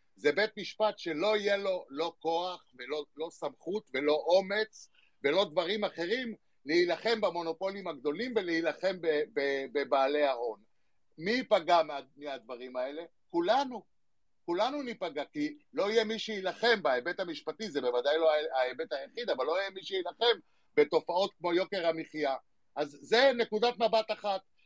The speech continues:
אם יש לך בית משפט חלש, אז יש לך בעלי הון חזקים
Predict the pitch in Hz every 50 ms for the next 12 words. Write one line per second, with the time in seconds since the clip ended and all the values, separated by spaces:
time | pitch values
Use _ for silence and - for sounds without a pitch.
0 | _ _ 143 151 214 226 214 240 226 - 202 185 - 196 208 - 202 175 - -
1 | 196 190 - - 170 160 156 175 214 262 262 - - - - _ _ _ _ _
2 | - 127 123 185 208 202 - 208 196 - 208 202 190 156 151 156 151 160 170 185
3 | 180 160 160 165 175 202 180 - - 165 147 117 143 139 - _ - 226 254 262
4 | 240